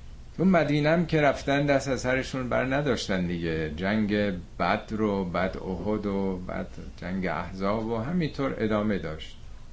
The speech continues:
اینا که با کسی جنگ نداشتن، یه اقلیتی بودن، اقلیت که نمیخواد ریسک بکنه با اکثریت در بیفته.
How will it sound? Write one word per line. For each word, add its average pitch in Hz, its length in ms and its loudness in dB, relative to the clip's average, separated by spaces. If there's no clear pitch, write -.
اینا 156 220 4
که 196 140 0
با 160 160 2
کسی 180 340 -2
جنگ 160 360 0
نداشتن، 90 580 -2
یه 117 220 -2
اقلیتی 113 600 2
بودن، 85 480 -4
اقلیت 113 760 2
که 131 440 4
نمیخواد 131 440 0
ریسک 107 300 0
بکنه 92 360 0
با 82 180 -2
اکثریت 85 680 -2
در 82 180 0
بیفته. 78 500 -6